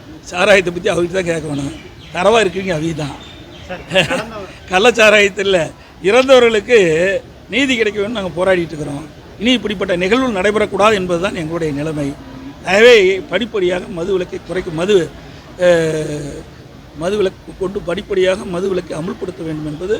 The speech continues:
Speaker 1: எங்களுடைய நிலைப்பாடு. ஒரே நேரத்தில் செய்வது இயலாத காரியம்.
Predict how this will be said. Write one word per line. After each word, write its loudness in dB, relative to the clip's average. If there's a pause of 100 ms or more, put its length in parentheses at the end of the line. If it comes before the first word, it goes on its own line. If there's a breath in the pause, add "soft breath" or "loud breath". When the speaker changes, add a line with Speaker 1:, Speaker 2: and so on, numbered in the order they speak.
(120)
Speaker 1:
எங்களுடைய -10
நிலைப்பாடு. -6 (440)
ஒரே 4
நேரத்தில் -4 (380)
செய்வது -2
இயலாத -2
காரியம். -10